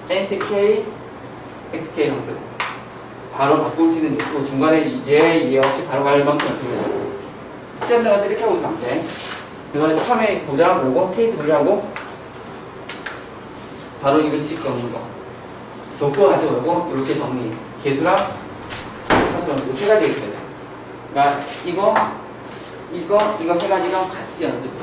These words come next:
이게 나머지 다시 이, 이 부분 십 빼기 이 케이 가지고 마이너스 이인 거란 말이죠. 그래서 마이너스 이가 십 빼기 이 케이일 때 K 구하고 영일 때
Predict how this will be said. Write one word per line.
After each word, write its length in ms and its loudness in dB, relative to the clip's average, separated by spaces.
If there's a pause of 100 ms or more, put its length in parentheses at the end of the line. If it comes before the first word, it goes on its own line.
(140)
이게 100 0
나머지 440 -2 (480)
다시 180 -8
이, 280 -6
이 140 4
부분 160 0
십 220 -6
빼기 280 2
이 60 -4
케이 200 4
가지고 400 2
마이너스 380 0
이인 120 2
거란 260 -2
말이죠. 200 -6 (880)
그래서 160 -4
마이너스 360 0
이가 260 2 (1300)
십 180 -4
빼기 260 0
이 140 -4
케이일 360 6
때 120 0
K 180 0
구하고 400 -2 (640)
영일 340 2
때 260 -2